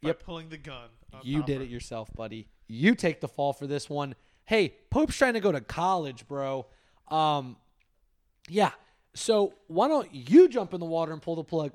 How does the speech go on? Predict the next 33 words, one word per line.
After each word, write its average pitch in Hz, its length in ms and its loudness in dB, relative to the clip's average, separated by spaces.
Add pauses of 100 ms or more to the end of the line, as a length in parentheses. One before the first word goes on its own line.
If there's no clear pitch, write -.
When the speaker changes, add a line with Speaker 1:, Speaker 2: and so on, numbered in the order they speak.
Speaker 2:
No, 180 460 2
you're 151 320 -6
a 120 120 -8 (180)
expert 226 480 0
talker. 165 520 -4 (180)
You 135 100 -10
convince 165 360 -4
your 190 100 -2
buddy. 151 260 -6
He 147 120 -8
hops 156 300 -4
in 156 140 -12
there, 139 260 -10 (400)
pulls 202 240 4
the 226 80 0
plug, 180 380 2
bubbles 175 260 0
start 185 260 -2
going. 151 360 -6 (360)
He 190 200 -8
gets 185 260 -2
back. 143 460 -4 (140)
Speaker 1:
Well, 185 360 -16
before 190 380 -12
that, 139 240 -18 (280)
so 151 360 -14
they 147 140 -20 (100)
jump 175 260 -18
in 185 100 -14
the 165 80 -16
water. 147 440 -16 (100)
J 160 200 -16
J, 160 280 -16